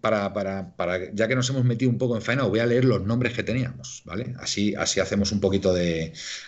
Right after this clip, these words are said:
hacemos un poquito de, mm, de refresco, ¿vale? Venga, lo tengo aquí.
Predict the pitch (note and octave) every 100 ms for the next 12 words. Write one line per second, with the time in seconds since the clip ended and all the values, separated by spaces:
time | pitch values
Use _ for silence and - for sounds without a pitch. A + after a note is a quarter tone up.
0 | - A2 A2 G#2 G2+ G2 F#2+ F#2 F2 E2+
1 | D#2 D#2 D#2 D2 C2+ C2 - - - -
2 | G2+ - - - F#2+ - - - - A2+
3 | B2+ - - G#2 F2 E2+ F2+ A2+ A2 A2
4 | D#3 -